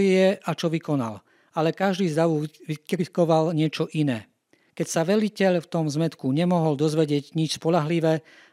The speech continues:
rozkázal, aby ho odviedli do pevnosti. Keď prišiel k schodom, museli ho vojaci pre násilie davu niesť. Hrnulo sa totiž za ním množstvo ľudí, ktorí kričali: „Preč s ním!“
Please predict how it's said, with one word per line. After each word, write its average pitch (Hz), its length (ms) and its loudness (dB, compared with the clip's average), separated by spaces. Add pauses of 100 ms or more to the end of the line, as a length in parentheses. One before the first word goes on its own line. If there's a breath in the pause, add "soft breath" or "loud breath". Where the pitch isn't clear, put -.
rozkázal, 175 800 0 (300 soft breath)
aby 151 200 -2
ho 139 80 -2
odviedli 143 480 -2
do 131 120 -2
pevnosti. 120 680 -4 (600 soft breath)
Keď - 120 -2
prišiel 160 400 -2
k - 80 -14
schodom, 185 560 0 (280 soft breath)
museli 160 400 -2
ho 143 80 -2
vojaci 151 400 0
pre 135 160 -4
násilie 139 480 -4
davu 123 280 -4
niesť. 117 480 -6 (440 soft breath)
Hrnulo 180 400 0
sa 170 160 -2
totiž 147 360 -4
za 139 40 0
ním 135 200 0
množstvo 147 360 -4
ľudí, 139 400 0
ktorí 117 360 -10 (480 soft breath)
kričali: 139 640 -2 (400)
„Preč - 400 -6
s - 0 -
ním!“ 98 320 -14